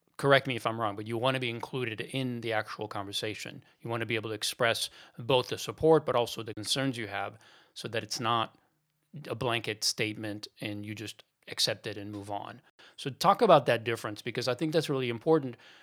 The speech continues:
not because you need to be coddled. I don't believe that's what you're saying. I believe you wanna be respected for what you know. We talked about this in the webinar, that you guys are the first fluent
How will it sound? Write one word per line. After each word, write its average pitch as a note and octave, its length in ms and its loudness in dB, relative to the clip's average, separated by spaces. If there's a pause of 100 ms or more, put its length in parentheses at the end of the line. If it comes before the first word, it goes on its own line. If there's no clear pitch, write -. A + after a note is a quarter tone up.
(260)
not E3+ 200 4
because D#3 400 2
you C3 160 -6
need C3 280 0
to B2+ 60 -6
be A#2+ 80 -4
coddled. G#2+ 480 0
I A#2+ 120 -2
don't C3 280 0
believe A#2 360 -2
that's G#2+ 340 0 (320)
what A#2 220 -2
you're G#2+ 100 -8
saying. A2 580 0
I A#2+ 140 -2
believe A#2+ 460 -6
you A#2 240 -8
wanna A2 180 -4
be G2+ 160 -10
respected E3 560 2
for A2+ 240 -4
what G#2+ 160 -6
you G2+ 100 -8
know. C#3+ 380 2 (400)
We A2+ 100 -6
talked B2 240 2
about A2 180 -2
this A2+ 140 0
in A2+ 80 -2
the A2+ 80 -4
webinar, A#2+ 460 4
that A2+ 220 -2
you A#2 80 -10
guys G#2+ 260 -4
are G#2+ 140 -4
the G#2 100 -10
first - 460 -4
fluent C3 580 -2